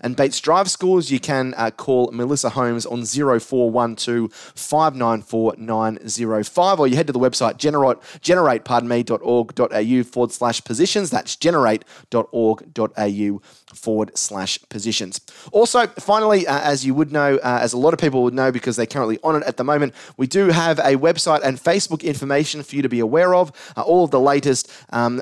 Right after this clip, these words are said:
up-to-date information and resources are going on both our website and our Facebook page. The website is shire salvos dot org dot A U, where you can access the sermon each week, you can a-, access this Shire Salvos podcast. And the Shire Salvos podcast also goes up on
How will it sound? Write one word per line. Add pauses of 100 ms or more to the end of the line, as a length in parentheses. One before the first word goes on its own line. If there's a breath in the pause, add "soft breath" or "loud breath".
up-to-date
information
and
resources
are
going
on
both
our
website
and
our
Facebook
page.
The
website
is
shire
salvos
dot
org
dot
A
U,
where
you
can
access
the
sermon
each
week,
you
can
a-,
access
this
Shire
Salvos
podcast.
And
the
Shire
Salvos
podcast
also
goes
up
on